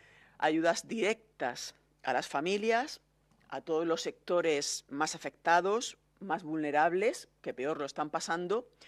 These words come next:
y no, como siempre, créditos y más aplazamientos de impuestos que lo único que hacen en realidad es crear más deuda que de un modo u otro las familias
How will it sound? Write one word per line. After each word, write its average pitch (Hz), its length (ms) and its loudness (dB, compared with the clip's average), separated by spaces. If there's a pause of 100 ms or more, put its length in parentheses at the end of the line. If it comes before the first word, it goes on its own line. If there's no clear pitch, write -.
(520)
y 185 100 -2
no, 233 160 4
como 240 240 4
siempre, 226 720 2 (220)
créditos 214 880 2
y 170 100 -4
más 180 280 2
aplazamientos 190 1300 0
de 156 180 2
impuestos 190 920 0 (200)
que - 140 0
lo 151 100 2
único 175 260 0
que 165 100 4
hacen 175 220 2
en 170 120 -2
realidad 160 560 2
es 196 260 0 (240)
crear 175 640 6
más 180 400 0
deuda 196 640 2 (460)
que 165 120 2
de 151 120 2
un 185 200 0
modo 185 360 4
u 190 160 6
otro 185 260 2
las 185 180 0
familias 160 640 0